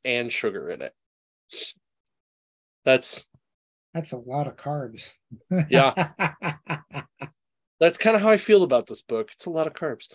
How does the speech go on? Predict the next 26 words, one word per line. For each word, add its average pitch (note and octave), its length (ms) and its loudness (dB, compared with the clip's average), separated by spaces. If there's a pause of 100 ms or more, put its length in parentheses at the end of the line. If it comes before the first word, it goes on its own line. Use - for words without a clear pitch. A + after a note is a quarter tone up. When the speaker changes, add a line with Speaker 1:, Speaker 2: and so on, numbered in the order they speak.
(180)
Speaker 1:
No, D3 240 4
um, D3 440 6 (640)
it's E3+ 220 0
just, F#3+ 280 2 (120)
it's - 260 -10
real C4+ 400 4
weird. A3 400 4
I B2+ 120 -6
just F3+ 200 -4
can't G#3+ 340 4
quite F3+ 420 2
figure E3 300 -2
out D3 80 -2
where D3+ 140 4
the D3 80 0
hell D#3+ 280 4
it's C#3 140 -2
going. B2 500 -2 (340)
And C#3 180 2
that's D3 420 0 (320)
the D3+ 100 2
part C#3 520 2 (160)
that C3+ 100 2
I B2 100 4
don't A#2 380 -2
like, C#3 320 0